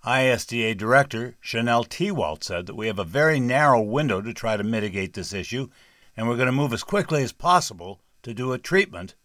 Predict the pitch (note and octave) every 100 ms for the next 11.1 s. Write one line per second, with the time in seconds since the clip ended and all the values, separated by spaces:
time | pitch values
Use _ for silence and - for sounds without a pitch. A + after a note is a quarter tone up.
0 | - F#2 A#2+ C#3 E3 - D#2 - _ -
1 | - - F#2 A#2 D3 C3+ - D#3 D3+ D3+
2 | E3+ E3+ - - _ _ _ _ _ -
3 | D#3 C#3 A#2 - B2 A#2+ F2 G2 - D3
4 | E3 D3+ A#2+ A2+ G2 G#2 C#3 F3 F#3 -
5 | B2 F#2+ - F#2+ - E2+ F2 F#2 A#2+ G#2
6 | F2+ G2+ C#3 D#3 - C3+ A#2+ A2 - C3+
7 | B2 G2 D2+ E2 D#2+ D#2+ D2+ D2 F#2+ _
8 | - - - A2 B2+ C#3+ F3+ D3 C#3 C#3
9 | D3 - B2 A#2+ C#3 F3+ C3+ A#2+ - A2
10 | B2 C#3 A2 G2+ - A2+ A2 A2 E3 A2+
11 | -